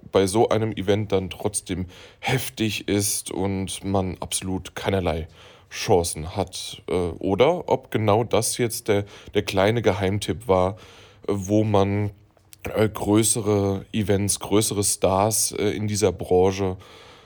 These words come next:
ähm, oder Größen, einfach nur größere Größen, ich glaub, das ist auch ein schönes Wort und eine Beschreibung dafür, ähm, ja,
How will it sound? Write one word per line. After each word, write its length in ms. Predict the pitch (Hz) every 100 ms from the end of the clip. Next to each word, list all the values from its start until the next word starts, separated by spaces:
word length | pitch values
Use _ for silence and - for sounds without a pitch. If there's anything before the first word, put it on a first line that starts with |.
| _ -
ähm, 240 | - 95 -
oder 200 | 101 92
Größen, 520 | - 92 107 117 92
einfach 280 | - 87 92
nur 100 | 92
größere 460 | - 165 - 160
Größen, 420 | 139 - 87 - 78
ich 120 | -
glaub, 180 | 110 -
das 160 | 87
ist 100 | 92
auch 160 | 73 80
ein 140 | 82
schönes 400 | - 87 87 -
Wort 240 | 90 90 87
und 80 |
eine 100 | 87
Beschreibung 460 | 87 - - 85 95
dafür, 380 | 90 - 85 87 - - - - -
ähm, 400 | 98 90 90 - _ -
ja, 260 | 98 92